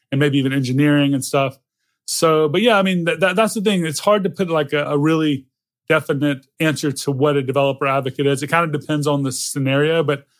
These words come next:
essentially it's kind of like a person that's out there educating developers about the software that the company is building and helping them become successful. I think the main thing is, like, success, helping developers become successful. Yeah.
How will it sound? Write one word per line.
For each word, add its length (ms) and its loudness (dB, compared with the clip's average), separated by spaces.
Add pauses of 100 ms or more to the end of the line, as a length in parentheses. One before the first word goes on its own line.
(160)
essentially 480 0
it's 140 -2
kind 200 0
of 160 -2
like 360 -4
a 100 -2
person 400 -2
that's 220 -2
out 180 0
there 120 -2
educating 640 -2 (400)
developers 520 0
about 520 -2
the 80 -6
software 640 -2
that 260 -4 (220)
the 80 -6
company 340 -2
is 120 -2
building 400 0
and 120 -6
helping 280 -2
them 160 -2
become 300 -4
successful. 720 -4 (240)
I 40 -2
think 160 0
the 80 0
main 280 -2
thing 180 2
is, 100 0
like, 200 -2 (180)
success, 680 -4 (320)
helping 260 0
developers 420 -2
become 240 -8
successful. 540 -8
Yeah. 180 -8